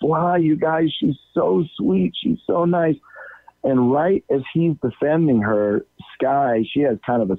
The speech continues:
sixth sense. And she put her finger to her lips as if to tell us to be quiet. And then she pointed at the door, and she,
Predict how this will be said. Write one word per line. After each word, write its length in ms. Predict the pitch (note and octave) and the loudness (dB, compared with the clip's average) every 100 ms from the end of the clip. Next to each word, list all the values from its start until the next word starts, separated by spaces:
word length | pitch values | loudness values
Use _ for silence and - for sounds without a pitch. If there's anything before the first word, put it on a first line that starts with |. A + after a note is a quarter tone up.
| _ G#2 | _ -4
sixth 220 | G#2+ _ _ - - | -4 _ _ -20 -4
sense. 320 | B2 A#2 F#2 - _ - - - - _ - | -2 0 0 -4 _ -20 -20 -20 -20 _ -4
And 160 | A2+ | -2
she 120 | - A#2+ | 0 -2
put 220 | - E3 | 0 0
her 120 | C3+ - | -2 0
finger 300 | E3 D3+ A#2+ - | 0 0 0 0
to 80 | |
her 100 | A2 | 0
lips 320 | G#2 A2 G#2+ - | 2 0 -2 -2
as 260 | A2 A2+ A2+ | 0 0 -2
if 80 | - | -4
to 100 | F#2+ | -4
tell 160 | B2 A#2+ | -2 -2
us 80 | G#2 | -2
to 60 | - | 0
be 120 | G2+ | 0
quiet. 540 | - B2+ C3 A2 F2+ - | -2 -2 0 0 0 0
And 140 | G2+ | 0
then 80 | G2+ | 0
she 220 | - G#2 - | 0 -4 -2
pointed 440 | C3 D3 C3+ G2+ | -2 0 0 0
at 120 | F#2+ | -2
the 80 | G2+ | -2
door, 580 | F2+ A2 A#2+ G2 F2+ E2+ _ _ _ _ _ | -2 0 0 2 0 -2 _ _ _ _ _
and 140 | A2+ G#2+ - | -2 0 0
she, 120 | A#2 | 0